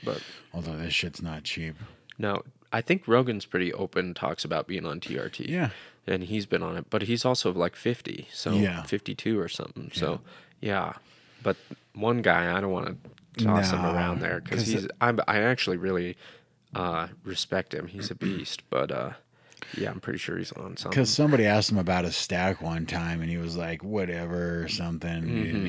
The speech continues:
Speaker 2: didn't really wanna cop to it, so.
Speaker 1: Yeah.
Speaker 2: But
Speaker 1: He's jacked, though,
Speaker 2: who you
Speaker 1: dude.
Speaker 2: fooling? <laughs>
Speaker 1: And he doesn't weigh that much.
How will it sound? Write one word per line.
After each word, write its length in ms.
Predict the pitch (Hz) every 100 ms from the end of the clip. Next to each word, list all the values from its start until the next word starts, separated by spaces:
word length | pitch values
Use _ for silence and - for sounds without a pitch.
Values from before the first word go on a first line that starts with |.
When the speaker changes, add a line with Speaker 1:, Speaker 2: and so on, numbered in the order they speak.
| 92
Speaker 2:
didn't 180 | 90
really 140 | 87 87
wanna 220 | 82 82
cop 340 | - 82 82 -
to 160 | 80
it, 160 | 78 80
so. 280 | - 80 78
Speaker 1:
Yeah. 360 | 90 95 92 - - _ _ - - -
Speaker 2:
But 100 | 90
Speaker 1:
He's 260 | 95 110 110 -
jacked, 480 | - 98 104 113 -
though, 60 | -
Speaker 2:
who 100 | 117
you 100 | 104
Speaker 1:
dude. 100 | 87
Speaker 2:
fooling? 380 | 104 98 98 95 -
<laughs> 100 | -
Speaker 1:
And 100 | 131
he 80 | 120
doesn't 300 | 127 156 120
weigh 160 | 135
that 220 | 160 95
much. 380 | - 85 - -